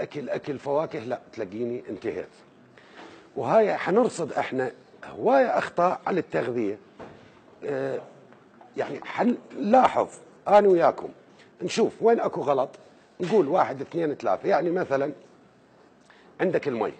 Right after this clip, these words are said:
حيرونا بالمي. واحد يطلع يقول ستة لتر، واحد ثلاثة لتر،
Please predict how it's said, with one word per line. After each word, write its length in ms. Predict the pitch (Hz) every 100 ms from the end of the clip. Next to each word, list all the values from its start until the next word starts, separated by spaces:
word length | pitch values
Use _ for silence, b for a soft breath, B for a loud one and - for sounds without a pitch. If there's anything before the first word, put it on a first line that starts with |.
| -
حيرونا 540 | - 165 185 87 165 117
بالمي. 360 | 95 85 71 - B B B B -
واحد 340 | 151 - 107
يطلع 360 | 131 131 113 - - -
يقول 260 | 101 123
ستة 320 | - 135 -
لتر، 280 | 90 78 - - _ _ _ b b b b -
واحد 460 | 156 117 104 110 -
ثلاثة 320 | 120 101 80
لتر، 300 | - -